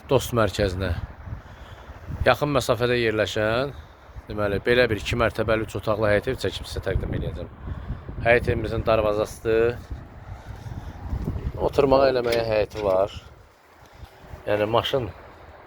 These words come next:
daxil ola bilməz. Yəni, maşın daxil olan həyəti yoxdur. Amma oturmağa, nə bilim, samovar qoymağa, paltar sərməyə həyəti var. İki mərtəbəlidir, mərtəbələr arası monolit betondur. Səksən kvadrat metrdən ibarət üç otaqlıdır.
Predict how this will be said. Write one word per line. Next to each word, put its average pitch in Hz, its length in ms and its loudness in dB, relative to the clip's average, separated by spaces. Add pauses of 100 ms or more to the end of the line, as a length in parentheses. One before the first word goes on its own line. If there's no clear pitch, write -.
(180)
daxil 104 400 4
ola 95 160 2
bilməz. 90 480 -2 (160)
Yəni, 80 320 -8 (160)
maşın 87 320 -8
daxil 87 320 -2
olan 85 160 -2
həyəti 85 400 -2
yoxdur. - 140 -12 (440)
Amma 196 240 0
oturmağa, 120 560 2
nə 123 160 2
bilim, 170 160 -4
samovar 113 480 0
qoymağa, 92 460 -2
paltar 107 260 0
sərməyə 98 400 0
həyəti 90 320 2
var. 78 160 -2
İki - 160 -4
mərtəbəlidir, 143 640 4
mərtəbələr 123 480 2
arası 113 240 -2
monolit 110 320 0
betondur. 117 540 -4 (640)
Səksən 143 340 6
kvadrat 143 320 6
metrdən 139 380 2
ibarət 135 340 4
üç - 160 2
otaqlıdır. 123 640 6